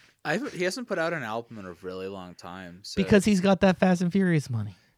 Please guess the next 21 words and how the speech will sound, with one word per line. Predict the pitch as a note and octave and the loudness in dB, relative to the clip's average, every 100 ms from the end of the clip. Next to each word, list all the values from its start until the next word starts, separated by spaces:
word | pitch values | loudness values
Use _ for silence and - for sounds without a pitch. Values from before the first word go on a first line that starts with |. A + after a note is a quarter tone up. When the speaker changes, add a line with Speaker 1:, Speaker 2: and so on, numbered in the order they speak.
| _ | _
Speaker 1:
Dude, | D3 D#3 | -12 -10
he | C3+ | -10
does. | C3+ C#3 C3+ A#2 | -10 -8 -8 -10
I | A#2 | -14
know. | B2 C3 A#2+ G#2+ | -14 -12 -12 -12
It's | - | -12
really | A#2+ B2+ B2+ | -12 -10 -12
sad | G#2+ G#2+ G#2+ G2 _ | -14 -14 -14 -16 _
'cause | G2+ | -18
he's | G#2 G#2+ | -18 -18
a | |
fucking | A#2 A2 A2+ | -18 -16 -16
amazing | G2 F#2 G2 G2 | -16 -16 -18 -16
rapper. | F2 F2+ F#2 F#2 F#2+ G2 B2 C3 | -16 -18 -20 -20 -20 -20 _ -20
He's | A#2 | -20
one | G#2+ | -18
of | |
my | A2+ | -16
favorite | - G#2+ F2 | -12 -12 -12
rappers. | F2 F#2 G2 G#2 A#2 - _ _ _ _ | -16 -18 -20 -20 -20 -20 _ _ _ _
Speaker 2:
He's | _ | _